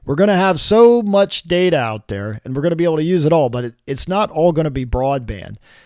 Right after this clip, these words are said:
We're also gonna have low latency latency system systems, which is, you know, pretty cool when you think about it, because it's gonna be a narrow band system that just gives you a little short burst of data that you can use for machine-to-machine communications.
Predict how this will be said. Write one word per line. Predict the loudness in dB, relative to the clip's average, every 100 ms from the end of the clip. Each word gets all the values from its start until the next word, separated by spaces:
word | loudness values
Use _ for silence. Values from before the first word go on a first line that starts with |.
| _ -4
We're | 2
also | 2 2 0
gonna | 0 0
have | -2 -2
low | 2 2
latency | 2 0 -2 -4 -6 -6
latency |
system | -6 -8 -10 -14 -18
systems, | -18 -16
which | -10 -8 -6
is, | -8 -12 -10
you | -6
know, | -6 -6 -8 -4
pretty | -2
cool | 0 0
when | 0
you | -2
think | -2 -2 -2
about | -4 -6 -6
it, | -8
because | -6 -6 -6 -12 _ _ _ _ _ _ _ -8
it's | -2 2
gonna | 4
be | 4 2
a |
narrow | 0 0 2 2
band | 2 -2 -2
system | -2 -2 -2 -4
that | -4
just | -4 -6 -4
gives | -6 -4
you | -2
a |
little | 2 2 2
short | 2 0 0
burst | -2 -2 -4
of | -4
data | -2 -2 -4 -6
that | -8
you | -8
can | -4 0
use | 0 0
for | -2 -4 -4
machine-to-machine | -6 -2 0 2 0 -4 -4 -4 -2 -2 -2 -2
communications. | -4 -4 -4 -4 -4 -4 -6 -12 -16